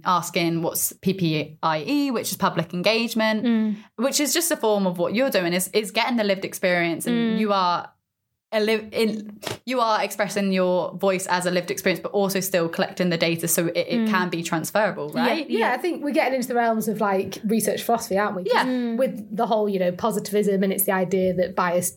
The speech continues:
Speaker 3: you know, you remove it from your research. And more and more, I think what you're saying, Em, as well, is that, like,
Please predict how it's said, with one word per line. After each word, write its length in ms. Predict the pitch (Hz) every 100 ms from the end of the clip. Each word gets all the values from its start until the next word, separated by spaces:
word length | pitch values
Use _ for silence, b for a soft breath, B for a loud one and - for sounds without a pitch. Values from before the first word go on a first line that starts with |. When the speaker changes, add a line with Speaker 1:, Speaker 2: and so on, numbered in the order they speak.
| -
Speaker 3:
you 140 | 208 170
know, 200 | 156 - 190
you 220 | 185 185
remove 440 | 180 202 214 214
it 120 | 202
from 160 | - 190
your 100 | 185
research. 380 | 226 214 196 208
And 100 | 202
more 140 | 196
and 80 | 190
more, 160 | 190 190
I 40 |
think 300 | 196 190 190 -
what 200 | 208 196
you're 160 | 202
saying, 200 | 208 196 185
Em, 120 | 185
as 100 | 185
well, 180 | 196 190
is 120 | 190
that, 160 | 190
like, 260 | 180 185